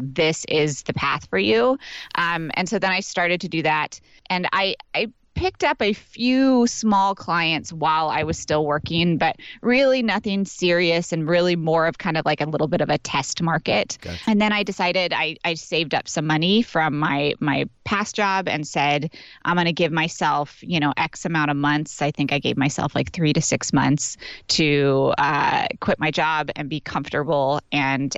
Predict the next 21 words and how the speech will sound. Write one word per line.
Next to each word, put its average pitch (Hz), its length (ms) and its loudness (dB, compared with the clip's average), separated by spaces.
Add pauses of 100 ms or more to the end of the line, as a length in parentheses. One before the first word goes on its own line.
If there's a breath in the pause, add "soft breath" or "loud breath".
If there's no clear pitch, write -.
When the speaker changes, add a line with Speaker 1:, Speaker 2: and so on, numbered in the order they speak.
Speaker 1:
at 151 160 -2
the - 140 -12
end 151 200 0
of 143 100 -2
six - 340 -6
months, 220 480 -4 (440 loud breath)
um, 143 340 -2
whether 147 400 0
I 147 140 0
had 147 280 -4 (100)
enough 156 340 -8
clients, 180 800 -2
you 196 100 -6
know, 180 300 2
to 151 240 -2
start 147 320 0
a 139 40 -4
business, 185 640 0 (420 loud breath)
um, 147 380 0
or 151 580 2
I, 143 480 0